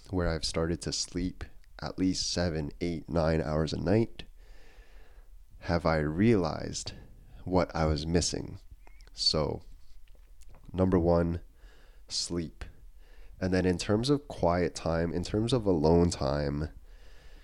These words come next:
I think this is really, this is gonna really depend on you as a person.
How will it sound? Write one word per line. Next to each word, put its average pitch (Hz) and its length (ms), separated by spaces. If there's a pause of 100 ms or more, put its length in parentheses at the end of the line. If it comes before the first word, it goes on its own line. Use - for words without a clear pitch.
(540)
I 87 120
think 98 360
this 92 220
is 80 120
really, 80 600 (1300)
this 98 300
is 85 160
gonna 87 300
really 87 260
depend 85 420
on 76 380 (460)
you 90 360
as 82 200
a 78 40
person. - 520